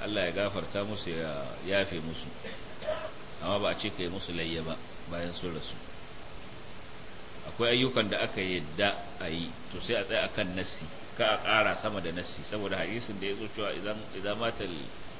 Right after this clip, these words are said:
insan in kafa amalu illa min thalath. To wannan hadisi yana nan bisa asalinsa, sai in wani abu ya zo togaciya,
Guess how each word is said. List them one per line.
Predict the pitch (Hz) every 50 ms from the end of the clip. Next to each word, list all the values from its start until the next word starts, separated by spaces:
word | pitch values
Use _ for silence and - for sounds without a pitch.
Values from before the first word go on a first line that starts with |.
| - - -
insan | 92 95 - 117 117 110
in | 82 101 98
kafa | - 104 92 - 95 80 80
amalu | 87 92 92 87 85 76
illa | 80 98 98 95
min | 92 90 87
thalath. | - 85 80 82 80 - - - - - - - - - - - - - - - - - - - - - -
To | 87
wannan | 98 120 123 123 113 98
hadisi | 101 101 123 127 - 113 117
yana | 123 117 110
nan | 110 113 110
bisa | 123 120 - - -
asalinsa, | 98 - - 110 110 110 110 107 98 92
sai | - - 123 113 117
in | 127 127
wani | 139 139 143 -
abu | - 104 104
ya | 104 104 107
zo | 104 107 104
togaciya, | 104 110 107 104 107 110 107 - 113 107 104